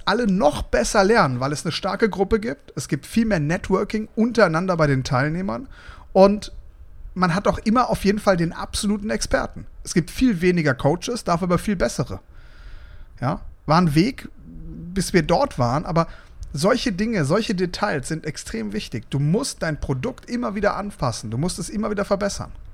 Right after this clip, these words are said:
Ja? Wenn du dann ein geniales Produkt entwickelt hast, zumindest wenn du es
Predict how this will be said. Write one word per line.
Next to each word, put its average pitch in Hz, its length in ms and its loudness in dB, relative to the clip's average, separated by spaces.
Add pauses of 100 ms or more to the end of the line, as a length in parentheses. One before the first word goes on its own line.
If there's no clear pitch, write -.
(840)
Ja? 113 200 -2 (380)
Wenn 247 240 2
du 262 100 2
dann 233 240 0
ein 202 180 -4
geniales 185 640 0
Produkt 190 420 0
entwickelt 170 520 0
hast, - 280 -10
zumindest 180 340 -2
wenn 175 100 -2
du 175 60 0
es - 140 -4